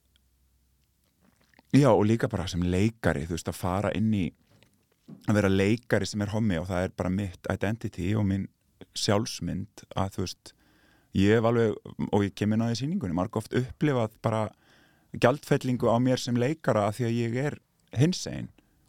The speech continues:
og mögulega aðeins mýkri í málróminn heldur en aðrir kollegar mínir sem að eru það ekki. Þú veist, ég hef misst gigg og ferð, þú veist, bara fengið að heyra: „Ég er of, þú ert of mjúkur og, og þú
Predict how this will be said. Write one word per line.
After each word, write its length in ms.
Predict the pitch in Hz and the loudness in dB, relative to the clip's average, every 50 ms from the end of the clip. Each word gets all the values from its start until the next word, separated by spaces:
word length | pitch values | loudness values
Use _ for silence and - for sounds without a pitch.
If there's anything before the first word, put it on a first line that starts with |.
| - | -4
og 120 | - 98 107 | 0 2 4
mögulega 420 | 107 107 110 117 123 120 120 120 123 | 4 4 4 4 2 2 0 0 0
aðeins 160 | 117 113 104 117 | -2 -2 -2 -2
mýkri 420 | 123 131 139 - - 135 120 120 | -2 -2 -2 -2 -2 0 0 2
í 60 | 113 117 | 2 0
málróminn 520 | 117 123 143 151 147 123 98 95 92 92 | 0 0 -2 -2 -2 -2 -2 -2 -2 -4
heldur 260 | 98 104 98 - 101 98 | -6 -8 -8 -8 -6 -6
en 140 | 98 101 - - | -6 -6 -6 -4
aðrir 320 | 110 113 117 117 110 104 - - _ _ - _ _ _ _ _ _ _ _ - | -4 -4 -2 -2 -4 -6 -8 -12 _ _ -20 _ _ _ _ _ _ _ _ -4
kollegar 400 | - 127 127 147 160 143 - 95 | 2 2 4 4 2 0 0 0
mínir 320 | 95 92 85 78 73 78 | 0 0 0 0 -2 -4
sem 160 | - - 95 98 | -6 -4 -2 -2
að 140 | 98 98 107 | -2 -2 -2
eru 220 | 107 107 101 104 - _ _ - | -2 -4 -6 -6 -8 _ _ -2
það 160 | 110 110 104 151 | 0 0 0 0
ekki. 280 | 165 - - - - - - _ _ _ _ _ _ _ _ _ _ _ _ _ _ - - | -6 -8 -10 -10 -10 -10 -10 _ _ _ _ _ _ _ _ _ _ _ _ _ _ -2 -2
Þú 20 | |
veist, 160 | 101 101 - | -2 2 2
ég 80 | 110 104 | 2 4
hef 60 | 104 | 4
misst 260 | 110 110 101 - - - | 2 0 -2 -4 -6 -2
gigg 340 | - 135 - _ _ - - | -2 -2 -2 _ _ -6 -4
og 260 | 87 87 85 - - _ - | -4 -4 -4 -8 -10 _ -12
ferð, 360 | - - 113 107 98 98 101 _ _ _ - - | -4 0 0 0 0 -2 -8 _ _ _ -16 -12
þú 100 | 98 101 | -8 -8
veist, 140 | 98 - - | -8 -6 -6
bara 100 | - 95 | -6 -6
fengið 480 | - - 110 113 110 - - 98 90 | -2 -2 -2 -2 -4 -4 -6 -6 -6
að 140 | 90 90 95 | -6 -8 -6
heyra: 220 | 107 113 110 98 90 | -6 -6 -6 -6 -6
„Ég 180 | 92 95 95 | -6 -6 -6
er 80 | 90 90 | -6 -8
of, 160 | 90 90 87 _ _ _ - - - - _ | -8 -10 -10 _ _ _ -20 -20 -20 -20 _
þú 140 | - - 101 82 | -2 0 0 0
ert 120 | - - | 0 -2
of 80 | 90 104 | -2 -2
mjúkur 800 | 123 143 143 135 127 120 117 _ - - 110 104 101 95 87 87 | 0 0 0 0 0 -2 -4 _ -2 0 0 0 0 -4 -6 -6
og, 140 | 87 87 - - - - - - 110 - - - - _ _ _ - | -8 -8 -10 -12 -18 -20 -18 -18 -18 -18 -18 -20 -20 _ _ _ -6
og 120 | 101 101 95 | -4 -2 0
þú 120 | 117 | 0